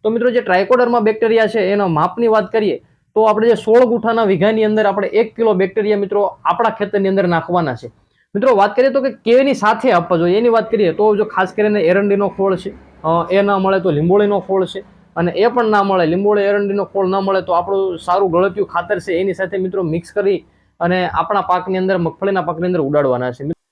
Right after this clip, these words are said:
મિત્રો, આપણે બેક્ટેરિયા નાખીએ ત્યારે આપણે ખાસ એટલું ધ્યાનમાં રાખવાનું છે કે જ્યારે પણ આપણે બેક્ટેરિયા આપણા ખેતરની અંદર કે મગફળીના પાકની અંદર ઉ-, આપણે ઉડાડીએ છીએ, અ, ત્યારે આપણા જમીનની અંદર ભેજ, વાતાવરણને અને જમીનની અંદર ભેજ મિત્રો પૂરતા પ્રમાણની અંદર હોવો ખૂબ જરૂરી છે. તો જ મિત્રો બેક્ટેરિયા છે મિત્રો સારું રિઝલ્ટ આપશે.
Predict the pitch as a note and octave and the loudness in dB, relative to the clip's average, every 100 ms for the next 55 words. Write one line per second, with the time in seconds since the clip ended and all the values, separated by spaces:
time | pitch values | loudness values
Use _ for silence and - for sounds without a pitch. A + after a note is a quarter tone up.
0 | _ - A3 A3+ A3+ F3+ F#3 G#3 A3 G#3 | _ -2 2 2 2 2 0 2 2 2
1 | G3+ G#3+ G3+ G3 F#3+ G#3 F3+ F#3+ F3+ F#3+ | 0 0 2 0 0 -2 -2 -2 -2 -2
2 | F3 F3+ F#3+ F#3 F#3 F#3 F#3+ F#3 E3 E3+ | -2 0 0 2 0 0 -4 -4 -4 -6
3 | - _ _ - F#3 F3+ C#3+ D#3+ G3+ A#3+ | -6 _ _ -2 2 2 2 2 2 2
4 | A#3 A3 A3 G3 F#3+ G#3 G3+ G3 G3 F#3 | 0 0 0 -2 -2 0 0 0 -4 -4
5 | F3+ F#3+ F#3+ F#3+ F#3 E3+ C#3+ F#3 G3 F3 | -4 -4 -2 -4 -2 -4 -4 -4 -2 -2
6 | F3+ F3+ F#3 F#3 E3+ E3 D#3+ E3 D#3+ D#3+ | -4 -4 -4 -2 -2 0 -2 -2 -2 0
7 | G3+ F#3+ C#3 B2 A2+ _ _ - C#3+ D3 | 0 0 -2 -6 -16 _ _ -8 -6 -2
8 | F3 F#3+ E3+ D3 G#3 G3 D3+ F#3 G3 F#3+ | 0 2 2 0 0 -2 0 0 0 -2
9 | F#3+ D#3+ D#3 F#3 G3 F#3 C#3+ D#3 G3+ G#3+ | -2 0 0 0 0 0 0 0 0 0
10 | G#3+ G3 D#3+ E3 F#3+ F#3 F#3+ B2+ D#3+ F3 | 0 -2 -2 -2 -2 -2 -4 -2 -2 -2
11 | F3 F3+ D3+ E3 F3 E3+ E3 D#3+ E3 E3 | -4 -6 -6 -4 -4 -4 -4 -4 -4 -4
12 | C#3 D#3+ D#3 D#3+ C3 D3 F3 E3+ F3+ _ | -2 -4 -4 -8 -4 -2 -2 -2 -8 _
13 | _ - G3+ F3+ F3 G3 E3+ E3 F#3 F#3+ | _ -2 -2 0 -2 -2 -2 -2 -2 -2
14 | F3+ E3+ E3+ E3 C#3+ D3 C#3 C3+ C3 B2+ | -2 -4 -2 -2 -2 0 -2 -2 -2 -4
15 | A#2 C#3+ | -6 -12